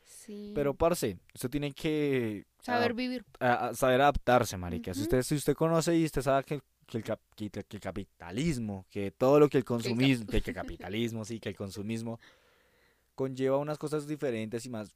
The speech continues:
Speaker 2: cos-, ma-, más, como más materialistas, pues, parce, se va a llevar una vida balanceada, marica, en
Speaker 1: Ujú.
Speaker 2: que sepa decir, "Bueno, ¿qué necesito en verdad y qué es lo que no necesito, marica?".
Speaker 1: Sí.
Speaker 2: O sea, ayer me pasó una cosa re extraña, o sea, re loca, pero,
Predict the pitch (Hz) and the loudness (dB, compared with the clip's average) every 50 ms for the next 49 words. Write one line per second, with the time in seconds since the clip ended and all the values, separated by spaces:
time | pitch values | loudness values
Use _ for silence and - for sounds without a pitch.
0 | _ _ - 123 120 123 123 120 120 120 120 117 117 113 101 110 113 110 110 110 | _ _ -2 0 0 0 0 -2 -4 -8 -10 -10 -10 -10 -10 -12 -10 -10 -10 -10
1 | 107 107 110 - - _ - 110 113 113 113 107 107 104 104 104 107 107 - 120 | -10 -12 -16 -20 -20 _ -16 -14 -12 -10 -10 -8 -8 -8 -8 -6 -6 -4 -2 0
2 | 127 123 120 127 123 117 - - - 113 113 - - _ _ _ _ _ _ _ | 0 2 2 2 0 0 -2 -4 -4 -4 -4 -6 -12 _ _ _ _ _ _ _
3 | - 123 113 - 135 139 - 156 127 - 139 127 127 131 135 147 143 131 120 113 | -16 -16 -12 -8 -8 -8 -8 -8 -6 -4 -2 -2 -2 -2 -2 -2 -2 -2 -2 -2
4 | 113 117 117 127 131 131 131 135 135 135 131 117 104 - - 123 131 131 113 90 | -4 -6 -6 -6 -6 -4 -4 -2 -2 -2 -4 -4 -6 -4 -4 -4 -4 -4 -4 -6
5 | 87 85 - 226 220 - - - - 226 233 233 - - 302 - 113 113 110 110 | -8 -8 -10 -10 -12 -14 -18 -16 -16 -12 -10 -10 -10 -10 -6 -2 2 2 4 4
6 | 110 107 107 107 104 104 104 95 - - - 117 107 135 131 117 117 110 117 117 | 4 4 2 2 0 0 -2 -6 -8 -2 -2 0 0 0 0 0 0 2 2 2
7 | 107 98 - - 135 139 156 165 160 170 147 135 - - 131 143 151 151 139 120 | 0 0 -6 -4 -6 -4 -2 -2 -2 -2 -2 -2 0 -2 0 2 2 2 2 2
8 | 120 131 147 - _ _ _ _ _ _ _ - 123 - - - 123 123 123 - | 2 2 2 2 _ _ _ _ _ _ _ -6 -6 -4 0 0 2 2 2 -2
9 | 143 135 123 117 113 127 131 131 165 - - 101 85 80 78 - _ _ _ _ | -4 -4 -4 -4 -4 -4 -4 -6 -6 -8 -8 -10 -10 -10 -14 -16 _ _ _ _
10 | _ _ - - - - - - - 208 196 196 190 - 131 139 - 143 139 135 | _ _ -20 -20 -20 -20 -20 -20 -18 -18 -16 -14 -4 0 0 2 2 2 0 0
11 | 147 151 160 156 175 160 143 135 131 - 143 147 147 156 156 - - - 120 117 | 0 0 0 0 0 0 0 -2 -2 -2 -2 -4 -2 -2 -2 -4 -2 -4 -4 -4
12 | 101 104 110 107 104 104 92 101 107 110 117 113 - 160 165 - _ _ _ _ | -4 -4 -4 -4 -4 -4 -4 -2 2 2 2 2 2 -2 -6 -6 _ _ _ _
13 | _ _ _ - 127 127 123 123 123 123 120 120 120 120 117 117 - | _ _ _ 0 2 4 6 6 6 6 8 8 6 6 4 4 2